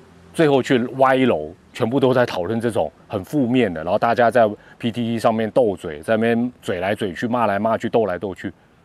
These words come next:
你不觉得很罪过吗？这事实上真的是很不应该的一个状况，哦，很不应该的状况。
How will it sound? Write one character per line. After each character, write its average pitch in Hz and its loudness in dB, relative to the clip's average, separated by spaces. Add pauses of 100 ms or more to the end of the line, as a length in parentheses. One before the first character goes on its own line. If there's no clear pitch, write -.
(200)
你 - -14
不 233 -10
觉 - 2
得 160 4
很 113 -2
罪 143 2
过 143 2
吗？ 110 -2 (840)
这 190 4
事 - -4
实 135 -2
上 139 2
真 156 2
的 131 0
是 110 -4 (120)
很 101 -6
不 151 0
应 131 2
该 117 2
的 98 -4
一 85 -8
个 85 -8
状 87 -6
况， 78 -8 (160)
哦， 82 -4
很 90 -10
不 107 -4
应 101 -4
该 98 0
的 92 0
状 85 -6
况。 - -8